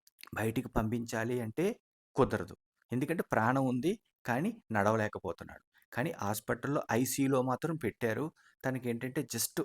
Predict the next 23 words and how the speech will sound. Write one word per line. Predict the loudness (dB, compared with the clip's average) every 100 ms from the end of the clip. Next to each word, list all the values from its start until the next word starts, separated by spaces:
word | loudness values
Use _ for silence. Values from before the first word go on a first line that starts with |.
| -6 -6
తన | -2 0 -2 -2
ఊపిరి | 0 4 4 4
కొట్టుకుంటుంది, | 0 -2 -4 -4 -2 -4 -2 0
ఊపిరి | 0 0 0
ఆడుతుంది | -2 -4 -6 -6
కాబట్టి | -2 -2 0 -2 -2
just | -2 -2 -4
ఐసీయూలో | -4 -4 -2 -2 -2
పెట్టారనమాట. | -4 -6 -14 -14 _ -20 -20 -20 _ -20 -10
అంటే | -4 -2 -4 -6 -6
నిజం | 0 0 0
చెప్పాలి | -2 -2 -4 -2
అంటే | -4 -6 -2
డాక్టర్ల | 0 0 0 2 2
ఉద్దేశంలో | 0 -4 -6 -4 -6 -6 -8 -10 -20 -6
తను | -2 0 0 -2 -8 _ _ _ _ _ _ -4
ఏదో | 0 2 2
ఊపిరి | 2 4 2
ఉన్నా | 2 0 0
సరే | -2 -4 -4 -4
లేనట్టే, | -2 0 0 -4 -2 -2 -2
అంటే | -2 2
బ్రతికున్నా | 2 2 0 -2 0 0